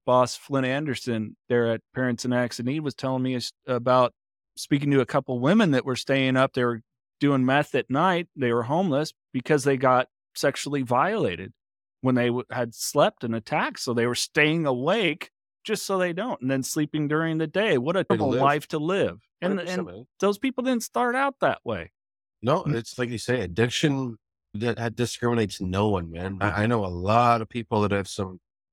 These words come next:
Speaker 2: high up jobs or paying people or people that are very high up at lots of places, man, that are addicts or former addicts and stuff. And it does not discriminate anyone, that people.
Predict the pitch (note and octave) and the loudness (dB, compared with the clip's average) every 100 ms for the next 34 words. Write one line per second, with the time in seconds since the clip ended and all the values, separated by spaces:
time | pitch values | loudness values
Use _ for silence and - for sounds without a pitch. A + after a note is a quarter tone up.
0 | G2+ A2+ A2 G#2+ - G#2 G2+ G2 F#2 G2 | 0 2 4 0 0 4 6 4 0 -6
1 | F#2 G#2 G#2+ F#2+ A2 A2 - F#2+ F#2 F2+ | -6 -4 -4 -2 -4 -4 -4 -4 -4 -6
2 | - G#2+ G2+ G2+ F#2+ F#2 F#2 F#2+ F2+ F2+ | -8 -10 -8 -8 -8 -2 2 2 2 -2
3 | F2 A2 G#2 G2 G#2 G2+ G#2 - - - | 0 0 2 2 2 2 0 -2 -14 -16
4 | _ F2+ G2 - - G2 F2+ - F2+ F2 | _ 2 2 2 -8 -6 -6 -8 -10 -10
5 | F2+ F2 F2 E2 D#2+ E2+ E2+ F2 - F2+ | -6 -6 -6 -6 -2 -2 -2 -8 -10 -12
6 | - F#2 F2 D#2+ D#2 E2 E2+ - D#2+ - | -8 -6 -2 -2 -2 -2 -6 -10 -14 -8
7 | E2 D#2+ - D#2+ - _ _ _ _ - | -8 -8 -14 -18 -20 _ _ _ _ -4
8 | G#2 A2+ G#2 G2 G2+ G2+ F#2 - G#2 G2 | 0 2 2 2 -2 -2 -6 -4 -2 0
9 | F2+ F2 F2+ E2 E2 D#2+ D2 F2+ E2 F2 | -2 -2 -6 -10 -12 -14 -12 -12 -12 -14